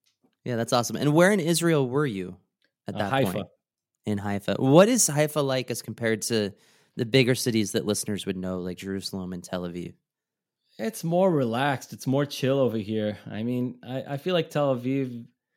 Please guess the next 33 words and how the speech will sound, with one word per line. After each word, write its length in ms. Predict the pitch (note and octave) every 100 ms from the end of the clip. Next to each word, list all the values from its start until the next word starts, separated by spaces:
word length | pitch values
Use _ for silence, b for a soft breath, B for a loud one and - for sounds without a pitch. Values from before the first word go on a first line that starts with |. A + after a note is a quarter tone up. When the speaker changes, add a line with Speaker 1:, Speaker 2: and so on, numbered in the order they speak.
| _ _ _ _
Speaker 2:
is, 320 | - C3+ C3+ - _ _ _ -
is 220 | C3+ -
kind 360 | - C#3+ D3
of, 220 | E3 D3+ C#3 - _ _ -
kind 280 | D#3 D#3+ D#3
of, 140 | D3 -
kind 200 | - E3
of 60 | D#3+
trying 320 | - D#3+ D3+
to 40 | C#3
be 520 | A#2 C3 C3 C3 - _ _ _ _ _ -
the 300 | - A2+ A#2
New 300 | B2+ C3 C3
York 400 | B2+ B2 B2 B2+
of 140 | G#2+
Israel, 500 | A#2 B2 B2+ B2+ C3
and 160 | B2+ G#2+
they're 100 | G#2
always 300 | A2 B2 B2+
trying, 400 | - B2+ B2+ B2
and 160 | B2+ A#2
they're 120 | B2
always, 360 | B2+ C#3 C#3+
like, 300 | C#3 B2 A#2+ _ _ _ _ _ _ _ _ -
so 300 | - - C3
many 220 | C3 C3
years 320 | B2 B2 A#2+
behind. 680 | A2+ A#2 A#2 A2+ A2+ A#2+ - - - D#3+ - -
<laughs> 760 | B3 - F#3 - - - -
They're 140 | - D#3
always 220 | F#3 F#3
trying 240 | G3 F#3+
to, 180 | F#3+ E3